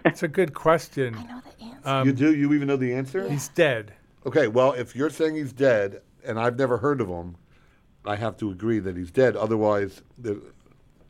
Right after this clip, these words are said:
Speaker 3: otherwise, that's kind of like for the block. It's a defensive.
Speaker 1: Yeah.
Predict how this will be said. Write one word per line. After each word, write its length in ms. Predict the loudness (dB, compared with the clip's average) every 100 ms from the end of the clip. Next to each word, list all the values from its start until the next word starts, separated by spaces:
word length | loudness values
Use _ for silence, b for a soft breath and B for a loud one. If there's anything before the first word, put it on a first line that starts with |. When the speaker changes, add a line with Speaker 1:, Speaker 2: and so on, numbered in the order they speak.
| -14
Speaker 3:
otherwise, 320 | -8 -6 -4
that's 280 | -2 -4 -6
kind 240 | -6 -4
of 60 | -2
like 160 | -4 -6
for 100 | -8
the 100 | -10
block. 360 | -4 -2 -2 -4
It's 100 | -18
a 40 |
defensive. 680 | -16 -14 -6 -6 -6 -12 -8
Speaker 1:
Yeah. 360 | -2 0 0